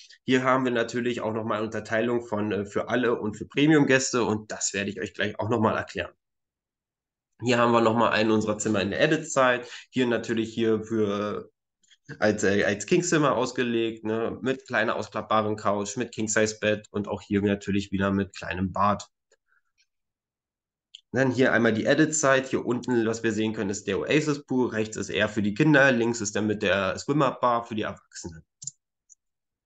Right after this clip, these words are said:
Ist aber kein Muss, können also sich alle verteilen, wie sie möchten in dem, in dem, äh, in dem Resort-Pool. Dann haben wir hier einmal unsere Premium Partial Ocean View King. Auch hier natürlich in mehreren Versionen. Deswegen habe ich euch einfach mal ein paar mit reingeworfen.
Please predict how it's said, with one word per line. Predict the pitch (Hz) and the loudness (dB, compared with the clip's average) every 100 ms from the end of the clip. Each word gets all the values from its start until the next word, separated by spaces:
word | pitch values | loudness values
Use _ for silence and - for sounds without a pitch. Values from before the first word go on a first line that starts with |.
| _ _ _ _ | _ _ _ _
Ist | - 147 - | 0 2 2
aber | 101 107 | 2 0
kein | 110 107 110 | 2 2 4
Muss, | 110 147 160 - - | 6 6 4 -4 -2
können | 120 113 | 0 2
also | 98 107 110 | 2 2 0
sich | 110 104 - | 0 -6 -6
alle | 104 | -4
verteilen, | 110 104 98 101 | -4 -2 -2 0
wie | |
sie | 101 | 2
möchten | 101 104 - 110 | 2 2 0 0
in | 101 | 0
dem, | 95 92 98 | -2 -4 -2
in | 101 | -2
dem, | 98 95 | -2 -4
äh, | 92 85 _ - - _ _ | -6 -10 _ -20 -20 _ _
in | - 107 | 2 6
dem | 101 | 6
Resort-Pool. | 101 92 92 - 101 - _ _ _ _ _ _ _ _ _ _ _ | 4 4 0 -2 -6 -6 _ _ _ _ _ _ _ _ _ _ _
Dann | 123 135 | 2 6
haben | 135 131 | 6 6
wir | |
hier | 131 87 | 4 4
einmal | 123 117 | 4 4
unsere | 107 98 | 4 0
Premium | - 120 110 107 | 0 2 2 0
Partial | 120 160 185 127 | 0 2 2 0
Ocean | 147 151 160 | -2 -2 -4
View | 143 135 | -4 -6
King. | - 131 120 117 - - | -4 -4 -4 -10 -12 -10
Auch | 110 | -2
hier | 143 | 4
natürlich | 135 127 131 127 104 | 4 4 2 2 2
in | 101 | 0
mehreren | 107 127 120 120 98 | 2 2 2 0 0
Versionen. | 98 98 123 175 160 | -2 0 2 4 2
Deswegen | 123 - 113 113 | 0 -2 -4 -2
habe | 107 | -4
ich | 104 | -4
euch | 98 | -6
einfach | 95 101 104 | -6 -6 -2
mal | 101 | -2
ein | 98 | -2
paar | 98 98 | -2 -4
mit | 98 123 | -2 0
reingeworfen. | 156 151 123 127 127 127 | 2 2 0 -2 -2 -2